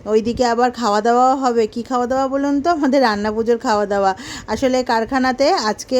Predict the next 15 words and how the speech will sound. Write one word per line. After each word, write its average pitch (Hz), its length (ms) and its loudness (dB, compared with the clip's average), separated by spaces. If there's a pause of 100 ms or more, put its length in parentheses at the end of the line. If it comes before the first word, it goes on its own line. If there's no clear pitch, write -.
খাওয়া 220 300 0
দাওয়া 240 240 4
করায় 233 420 0
না, 196 140 -4 (440)
করায় 226 360 2
হচ্ছে 254 260 -2
কালকে, 247 520 0 (460)
কেননা 240 400 2
আজকে 226 340 -4
পুজো 247 300 -4
টুজো 269 280 0
হয়ে 247 220 2
যাবার 254 280 2
পরে 247 280 2 (360)
সব 240 200 0